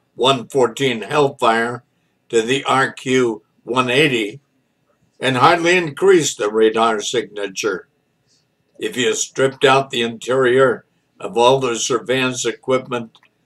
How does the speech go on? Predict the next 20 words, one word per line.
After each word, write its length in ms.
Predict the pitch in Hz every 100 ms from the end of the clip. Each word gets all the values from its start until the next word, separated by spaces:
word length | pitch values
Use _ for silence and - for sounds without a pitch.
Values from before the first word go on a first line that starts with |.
| _ _ _
you 160 | 113 110
could 240 | 113 -
put 180 | 135 120
in 160 | 131
a 140 | 135 110
bomb 500 | 131 131 139 139 117
bay 580 | 120 127 127 151 143 120
and 360 | 117 117 - _ _ _ _ _ 151
not 240 | 123 135
increase 760 | 127 131 123 - 135 135 120 -
the 100 | 110
radar 560 | 110 127 123 123 117 113
signature 880 | - 120 120 117 110 - 123 107 - _ _ -
at 140 | 120
all. 500 | 127 170 190 123 - _ _ _ _ _ _ _ _ -
It 20 |
only 280 | 107 127 123
takes 360 | 117 170 - -
one, 280 | 147 147 110
Larry." 480 | 98 104 101 113